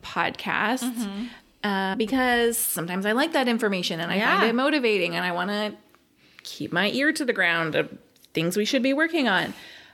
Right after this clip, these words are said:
Speaker 1: They're not all for me. I've been trying to give them all a little bit of a listen, but I did recently listen to an episode of Do the Brave Thing by Kate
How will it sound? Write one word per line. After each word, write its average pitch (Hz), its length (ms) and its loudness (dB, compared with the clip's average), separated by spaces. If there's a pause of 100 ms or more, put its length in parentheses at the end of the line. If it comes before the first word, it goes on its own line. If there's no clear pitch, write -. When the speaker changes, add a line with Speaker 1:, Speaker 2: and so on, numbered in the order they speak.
(140)
Speaker 1:
They're 214 140 -2
not 208 220 2
all 240 160 2
for 302 160 0
me. 226 340 2
I've 214 60 0
been 196 100 0
trying 214 200 -2
to 208 40 0
give 180 220 -4
them 196 140 0
all 185 200 0
a 185 60 -4
little 180 160 -4
bit 175 160 -2
of 175 60 -4
a 180 40 0
listen, 180 380 -2
but 254 160 0
I 269 80 4
did 302 380 0
recently 277 480 0
listen 180 560 0
to 165 420 2 (760)
an 214 120 0 (100)
episode 262 720 2 (800)
of 196 200 -2
Do 208 180 2
the 247 120 2
Brave 277 300 0
Thing 190 280 0
by 175 180 0
Kate - 440 -4